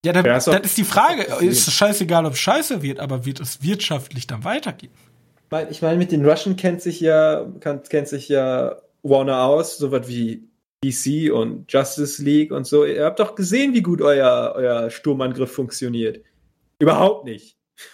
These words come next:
Speaker 1: Also da ist momentan, glaub ich, weniger Plan dahinter, sondern mehr Panik.
Speaker 2: Ja,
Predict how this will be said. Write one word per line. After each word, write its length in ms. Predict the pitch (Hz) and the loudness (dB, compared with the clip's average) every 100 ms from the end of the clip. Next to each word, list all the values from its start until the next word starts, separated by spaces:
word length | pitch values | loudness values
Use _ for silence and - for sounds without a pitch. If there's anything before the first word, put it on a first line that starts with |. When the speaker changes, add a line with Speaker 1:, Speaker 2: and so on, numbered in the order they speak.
| _ _ _ _ _ _ _ - | _ _ _ _ _ _ _ -6
Speaker 1:
Also 160 | 151 | -2
da 140 | 175 240 | 2 2
ist 100 | 254 | 2
momentan, 400 | 262 240 254 240 | -2 0 0 0
glaub 160 | 233 | -2
ich, 140 | 202 190 | -2 -4
weniger 480 | 220 247 208 196 | -4 -2 2 2
Plan 460 | 196 - 156 185 247 | 0 -2 2 4 2
dahinter, 360 | 220 220 220 196 | 0 -2 -2 -2
sondern 380 | 185 185 180 | -2 0 0
mehr 140 | 170 165 | 0 -2
Panik. 540 | - 131 123 143 - - _ _ _ _ _ _ _ _ - | -4 -4 -4 -6 -12 -20 _ _ _ _ _ _ _ _ -8
Speaker 2:
Ja, 340 | 117 113 113 | -4 -4 -4